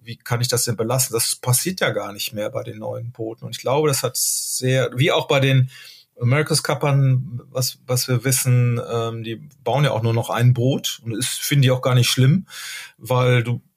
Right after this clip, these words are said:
brauchst vorher diese Testboot kaum noch. Das alles, was da in diesem Rechner drin ist, äh, kann man schon skalieren, beziehungsweise von diesen kleinen vierzig Fußern hochskalieren.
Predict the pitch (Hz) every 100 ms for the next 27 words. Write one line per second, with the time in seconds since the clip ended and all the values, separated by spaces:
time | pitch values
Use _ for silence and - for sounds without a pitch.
0 | - 120 127 - 151 110 107 104 - 123
1 | - - 120 117 - - - 113 117 110
2 | 117 - 127 143 123 127 131 117 123 113
3 | 110 113 127 - 127 123 127 120 120 -
4 | - - 127 110 113 107 120 - 123 120
5 | 120 120 117 113 113 - 131 113 120 147
6 | 131 - 120 117 - 110 107 107 - 117
7 | 120 - 127 127 123 131 127 123 - -
8 | 113 127 - 131 127 131 131 127